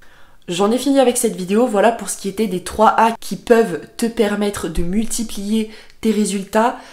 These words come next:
Encore une fois, si tu n'as pas encore rejoint mon groupe Telegram, crois-moi, c'est l'endroit où il faut que tu sois en deux mille vingt-deux.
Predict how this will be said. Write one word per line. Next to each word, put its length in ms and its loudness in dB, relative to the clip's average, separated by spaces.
Encore 300 4
une 80 -2
fois, 220 2
si 160 -6
tu 160 -8
n'as 120 -4
pas 380 2
encore 280 -4
rejoint 340 -4
mon 100 -8
groupe 220 -12
Telegram, 440 0
crois-moi, 420 0
c'est 200 -2
l'endroit 560 0
où 80 -6
il 120 -8
faut 300 -4
que 100 -2
tu 200 -8
sois 360 -2
en 60 -6
deux 220 -10
mille 200 -8
vingt-deux. 460 -6